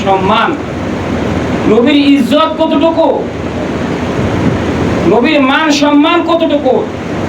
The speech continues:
সেইটুকু আমাদের কাছে কোনো অনুমান নাই। নবীর গুরুত্ব কতটুকু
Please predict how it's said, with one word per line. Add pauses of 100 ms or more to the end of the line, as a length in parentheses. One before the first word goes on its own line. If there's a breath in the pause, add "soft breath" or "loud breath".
(100)
সেইটুকু (180)
আমাদের
কাছে
কোনো
অনুমান
নাই। (1600)
নবীর
গুরুত্ব
কতটুকু